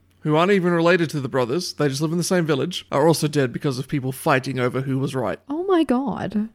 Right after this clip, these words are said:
Speaker 1: Basically, the village was like, "Well, no, he was," so, so I guess the argument would have been half the village would have decided that, no, he was right to kill his brother for killing his cat.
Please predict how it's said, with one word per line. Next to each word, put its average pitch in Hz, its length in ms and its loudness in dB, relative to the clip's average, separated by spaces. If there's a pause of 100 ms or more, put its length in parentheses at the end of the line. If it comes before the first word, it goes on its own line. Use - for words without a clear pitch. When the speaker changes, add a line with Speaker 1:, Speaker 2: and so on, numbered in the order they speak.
(280)
Speaker 1:
Basically, 175 340 4
the 147 140 0
village 147 260 2
was 135 100 -2
like, 139 240 0
"Well, 156 120 4
no, 147 220 4
he 156 120 4
was," 135 300 0
so, - 180 -2
so 160 260 4
I 135 140 4
guess 156 220 2
the 160 80 2
argument 151 440 2
would 143 140 -2
have 131 60 -2
been 123 140 0
half 151 220 2
the 151 80 0
village 135 260 0
would 131 100 -2
have 131 100 0
decided 127 380 0
that, 120 120 -2
no, 151 200 4
he 151 120 2
was 135 180 -2
right 135 200 -2
to 143 60 -8
kill 147 180 -6
his 135 120 -4
brother 127 220 -4
for 139 120 -12
killing 135 200 -4
his 127 140 -6
cat. 196 320 -2